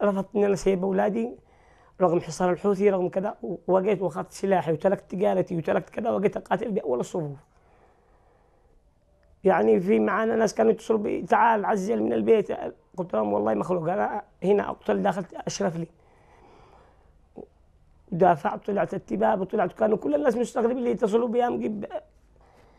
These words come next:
اخرج، يا مجيب أنت يعني مكانك التجارة، مكانك". لكن عملنا مظاهرة داخل مصر ب ألفين وخمسة عشر شهر خمسة من شان نرجع لبلادي، و-،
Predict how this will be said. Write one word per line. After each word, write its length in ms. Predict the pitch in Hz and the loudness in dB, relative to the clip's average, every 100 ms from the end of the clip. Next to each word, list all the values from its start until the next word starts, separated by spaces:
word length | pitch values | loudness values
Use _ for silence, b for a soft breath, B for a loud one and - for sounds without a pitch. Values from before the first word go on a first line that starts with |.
| b b b 170 | b b b -4
اخرج، 360 | 220 240 208 | 2 4 4
يا 120 | 196 | 4
مجيب 260 | 208 208 220 | 2 0 0
أنت 260 | 233 - 233 | 0 0 0
يعني 300 | 208 247 233 | -2 -2 -2
مكانك 500 | 202 214 226 185 - | 0 2 2 -2 -8
التجارة، 680 | - - - 196 214 220 | -8 -4 0 6 6 6
مكانك". 440 | 208 190 208 202 - b b - | 4 0 -2 -4 -10 b b -2
لكن 280 | 185 214 208 | 2 2 2
عملنا 260 | 214 240 | 2 4
مظاهرة 320 | 214 208 220 | 4 2 2
داخل 320 | 214 202 214 196 | 0 -2 -4 -4
مصر 320 | 202 156 - 220 | -4 -6 -10 -6
ب 80 | |
ألفين 220 | 185 165 185 | -4 -2 -4
وخمسة 400 | 160 180 - 170 | -4 -4 -2 -2
عشر 300 | 156 151 - b b b b b b b b | -2 -12 -20 b b b b b b b b
شهر 280 | - 175 165 | 0 2 2
خمسة 360 | - 175 185 233 | 0 0 2 2
من 140 | 196 | 2
شان 180 | 226 208 | 2 2
نرجع 300 | 196 190 202 | 2 2 0
لبلادي، 520 | 208 202 214 226 269 | 0 -2 -2 -2 -4
و-، 160 | 247 | -6